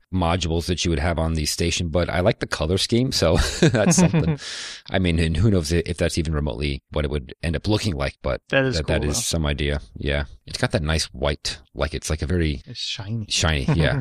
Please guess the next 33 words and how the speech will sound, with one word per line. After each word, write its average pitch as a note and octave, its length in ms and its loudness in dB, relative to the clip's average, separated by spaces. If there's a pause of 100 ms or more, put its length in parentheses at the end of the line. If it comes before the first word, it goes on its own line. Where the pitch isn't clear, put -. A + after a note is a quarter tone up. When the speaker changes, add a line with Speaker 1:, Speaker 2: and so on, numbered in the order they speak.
(160)
Speaker 2:
<laughs> - 160 -20
Speaker 1:
Shiny D#2 340 0
white D2+ 240 0
with, D2+ 120 -2
like, C#2 280 -2
brownish C#2+ 400 -2
looking D2+ 220 -4
solar C#2 260 -2
panels. D2+ 480 -2
Speaker 2:
What's, E3+ 300 -6
yeah, F#3+ 100 2
what's E3+ 220 -2
going G3 180 2
on F#3 80 4
at F3 140 -2
the, D#3 260 4
the C#3 80 2
base D#3 340 0
of B2+ 60 0
that A#2 160 0
image A2+ 360 -4
there? A#2 360 -2 (100)
The C#3+ 140 -8
virus C#3 460 4
looking A#2+ 260 -4
arms. A#2 600 -4
Is - 80 -10
that C3 140 -6
Speaker 3:
Yeah. C3 140 -2
Speaker 2:
the B2 160 -4 (240)
Speaker 3:
Cupola. G#3+ 260 -4 (200)
Speaker 2:
That's D3+ 180 -4
the - 100 -8